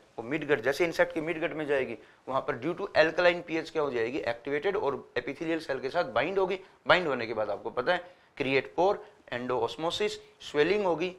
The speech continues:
ब्रस्टिंग होगी और insect की क्या हो जाएगी, Death हो जाएगी। तो answer हो जाएगा आपका first।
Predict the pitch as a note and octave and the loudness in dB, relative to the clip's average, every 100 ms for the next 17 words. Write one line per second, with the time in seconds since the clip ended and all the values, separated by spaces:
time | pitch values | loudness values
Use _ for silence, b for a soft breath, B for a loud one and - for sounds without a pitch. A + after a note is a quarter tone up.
0 | - C#3+ C#3+ G#3 F#3 D3 D3 C3+ C3 A#2+ | -2 -2 0 0 0 2 0 -2 -4 -10
1 | - B2 B2 A2+ G#2 G#2 F3 - _ A2+ | -10 -6 -2 -2 -2 -4 -8 -14 _ -2
2 | G#2 G#2 G#2 - - - G2+ G#2 G#2+ G#2 | 0 -2 -12 -14 -16 -16 -16 -12 -10 -8
3 | G#2 G#2 G#2 - - - _ _ _ - | -6 -6 -8 -8 -12 -14 _ _ _ -4
4 | - - - | -4 -12 -20